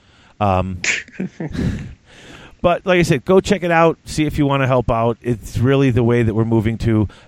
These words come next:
In fact, folks, um, at this point right now, and I'm just checking it right now to check it if I'm correct, um, but the, the, the,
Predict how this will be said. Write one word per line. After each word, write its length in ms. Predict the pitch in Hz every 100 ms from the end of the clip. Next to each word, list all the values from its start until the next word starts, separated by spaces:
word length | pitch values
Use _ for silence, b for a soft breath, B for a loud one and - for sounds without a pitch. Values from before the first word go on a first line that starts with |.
| -
In 160 | 131
fact, 580 | 120 - 143 143 147 -
folks, 680 | - - 120 120 - - -
um, 420 | 113 107 107 101 - - _
at 140 | - 104 -
this 200 | 127 113
point 640 | - - 127 123 - - - b b b b b b b
right 380 | 107 104 110 104
now, 560 | 107 104 107 107 98 -
and 280 | 92 98 95
I'm 100 | 92
just 180 | 95
checking 300 | - 113 98
it 100 | 107
right 180 | 80 101
now 180 | 101 98
to 180 | 98 -
check 260 | - 110 101
it 120 | 107 -
if 340 | - 101 101 -
I'm 160 | 92
correct, 480 | 90 107 104 104 - - b b b b -
um, 520 | 101 98 95 98 95
but 300 | - 98 95 - _ _ _ -
the, 640 | 98 98 92 92 95 87 B B B B -
the, 80 | 95 _ _ _ _ -
the, 260 | 92 85 85